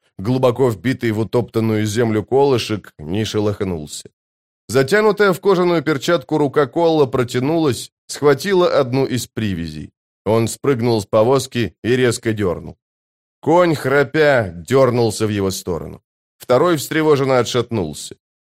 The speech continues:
Даруджиец снял поводья с седла, все еще удерживая привязь другой рукой, пригнул голову жеребца к земле и медленно двинулся к его плечу. Вставил сапог в стремя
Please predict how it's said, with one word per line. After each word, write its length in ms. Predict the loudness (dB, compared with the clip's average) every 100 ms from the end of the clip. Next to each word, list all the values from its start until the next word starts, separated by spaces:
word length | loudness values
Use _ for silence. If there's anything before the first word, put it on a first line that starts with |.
| _ -2
Даруджиец 720 | 0 2 0 0 2 0 -2
снял 420 | -4 0 2 2
поводья 500 | 2 2 2 2 -2
с 60 | -4
седла, 500 | -4 0 2 2 0
все 220 | -4 -2
еще 280 | -2 0 0
удерживая 560 | 2 0 0 0 0
привязь 420 | 0 -2 -2 -4
другой 340 | -4 -4 0 0
рукой, 460 | -2 -4 -6 -6 -10 _ _
пригнул 480 | -4 -2 0 2 2
голову 360 | 2 2 2 2
жеребца 460 | -2 -4 -2 -2
к 80 | -2
земле 500 | -4 -2 0 0 -2 -8 _
и 120 | -4
медленно 500 | 0 0 0 0 0
двинулся 540 | 0 0 0 0 -2 -6
к 80 | -4
его 240 | -2 -2
плечу. 560 | -2 -6 -6 -10 -14 -16 _ _ _
Вставил 500 | -4 2 4 4 2
сапог 420 | 0 0 2 0
в 60 | -2
стремя 480 | -4 -2 0 -2